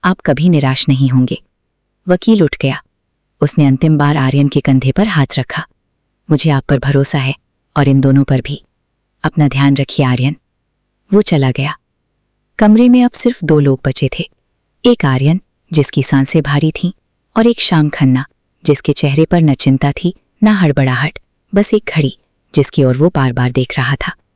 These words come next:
आर्यन राजवंश अभी भी समझ नहीं पा रहा था कि अपने पुराने वकील को क्यों भरोसे के साथ बदल दे। वो थोड़ी बेचैनी के साथ कुर्सी पर बैठ गया। श्याम खन्ना फाइलें टेबल पर रखकर बोलने ही वाला था कि अचानक उसने घड़ी देखी और बोला,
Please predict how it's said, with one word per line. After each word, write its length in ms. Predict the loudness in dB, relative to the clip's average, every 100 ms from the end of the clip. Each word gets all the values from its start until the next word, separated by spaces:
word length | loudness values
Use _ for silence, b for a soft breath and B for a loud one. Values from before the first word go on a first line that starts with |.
| _ _ _ _ -4
आर्यन 340 | 0 2 2 2
राजवंश 480 | 0 0 -2 -2
अभी 300 | -2 -2 -2
भी 120 | 0 0
समझ 340 | 2 2 2
नहीं 180 | 0 0
पा 160 | 0
रहा 200 | -2 -2
था 180 | -2 -2
कि 140 | 0 -2
अपने 220 | 0 0
पुराने 360 | 2 2 2
वकील 340 | 2 0 -2 -2
को 200 | -2 -2
क्यों 200 | 0 0
भरोसे 380 | 2 0 2 0
के 120 | 0
साथ 200 | -2 -2 -2
बदल 260 | -2 0 -2
दे। 160 | -8 _ _ _ _ _ _ 0
वो 80 | 0
थोड़ी 260 | 2 2 4
बेचैनी 440 | 2 2 2 2
के 120 | 2
साथ 200 | 0 0
कुर्सी 380 | -2 -2 0 0
पर 140 | -2 -2
बैठ 280 | -2 -2
गया। 180 | -6 -8 _ _ _ _ _ _ _ -6
श्याम 280 | 0 2 2
खन्ना 340 | 2 2 2
फाइलें 400 | 0 0 2 2
टेबल 280 | 2 2 2
पर 160 | 0 -2
रखकर 320 | -4 -4 -2
बोलने 320 | 2 4 4
ही 160 | 4 2
वाला 260 | 2 0
था 180 | 0 -2
कि 160 | 2 0
अचानक 420 | 2 2 2 0
उसने 240 | 0 0
घड़ी 260 | 2 0 2
देखी 360 | 0 0 -2
और 200 | 0 0
बोला, 300 | 0 0 -2